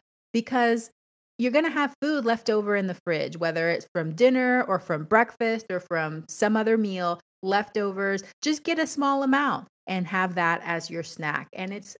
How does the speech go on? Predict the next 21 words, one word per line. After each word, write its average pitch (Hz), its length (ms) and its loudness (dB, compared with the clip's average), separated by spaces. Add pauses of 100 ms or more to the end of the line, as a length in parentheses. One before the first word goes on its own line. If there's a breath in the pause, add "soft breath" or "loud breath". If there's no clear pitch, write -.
(100)
delicious. 254 580 -2
So 170 220 -8
any 214 260 -6
food 190 260 -8
works 160 300 -10
as 156 140 -12
a 151 60 -12
snack. - 320 -14 (480)
Another 247 500 4
very 202 540 0
natural 180 680 -2
choice 185 580 -2
that's 180 260 -2
so 185 380 -2
easy 190 340 -6
and 170 160 -8
portable 170 520 -4
is 180 180 -10
going 175 220 -6
to 175 120 -10
be 170 220 -6